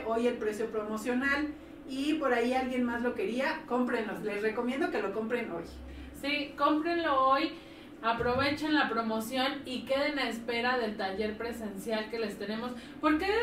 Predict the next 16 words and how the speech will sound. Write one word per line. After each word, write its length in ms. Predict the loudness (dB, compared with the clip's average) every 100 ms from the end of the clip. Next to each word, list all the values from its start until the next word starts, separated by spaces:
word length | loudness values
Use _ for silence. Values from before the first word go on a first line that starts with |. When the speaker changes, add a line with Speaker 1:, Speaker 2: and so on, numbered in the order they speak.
| 2
Speaker 2:
decidimos 480 | 4 4 2 0 -2
que 120 | -2 -2
fuese 320 | -2 -4 -4
presencial? 840 | -4 -4 -4 -4 -4 0 0 0 -4 -14 -16 -10
Bueno, 260 | -4 -4 -2
pues 140 | -6
por 200 | -2 0
una 200 | 2 -2
situación 520 | -4 -4 -4 -4 -6 -6
de 100 | -6
que 80 | -6
tenemos 380 | -6 -6 -6
que 160 | -4 -4
mover 320 | -2 0 0
las 200 | 0 -2
piezas 520 | -2 -2 0 0 -2